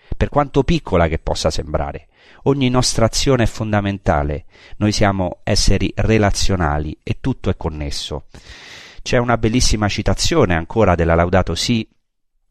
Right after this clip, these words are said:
che sottolinea proprio come i racconti della creazione nel libro della Genesi, nel loro linguaggio simbolico, narrativo, però presentano profondi insegnamenti sull'esistenza umana, sulla sua realtà storica.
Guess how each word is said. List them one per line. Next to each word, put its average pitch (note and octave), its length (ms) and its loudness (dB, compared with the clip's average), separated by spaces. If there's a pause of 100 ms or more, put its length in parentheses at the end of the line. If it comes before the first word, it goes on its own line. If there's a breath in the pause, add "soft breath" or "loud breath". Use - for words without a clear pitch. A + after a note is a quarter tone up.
(140)
che A2+ 120 -2
sottolinea A#2+ 680 2
proprio F#2 460 2
come F#2 460 0 (280 loud breath)
i F#2 100 -2
racconti G2 800 0
della E2 260 0
creazione E2+ 580 2
nel D#2 120 -4
libro G2+ 260 -2
della D#2+ 240 -2
Genesi, E2 640 -4 (120)
nel E2+ 120 -6
loro F2 180 0
linguaggio D#2+ 800 -2 (240 soft breath)
simbolico, E2 880 -2
narrativo, D#2 600 0
però A2+ 300 2 (640 loud breath)
presentano F2+ 760 0
profondi A2 520 0
insegnamenti D#2 920 -6
sull'esistenza E2+ 760 -4
umana, D2+ 380 -6
sulla D#2+ 220 -4
sua F2+ 160 0
realtà D#2 300 0
storica. D2+ 640 0